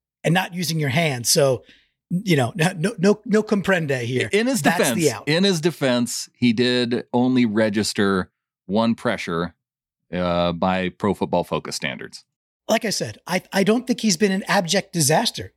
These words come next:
Speaker 1: I, in some ways, he's been good. And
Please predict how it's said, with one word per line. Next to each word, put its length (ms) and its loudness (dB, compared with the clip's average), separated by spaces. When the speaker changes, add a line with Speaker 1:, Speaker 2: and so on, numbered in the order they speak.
Speaker 1:
I, 40 2
in 380 2
some 340 2
ways, 520 2
he's 180 2
been 300 0
good. 340 0
And 260 -2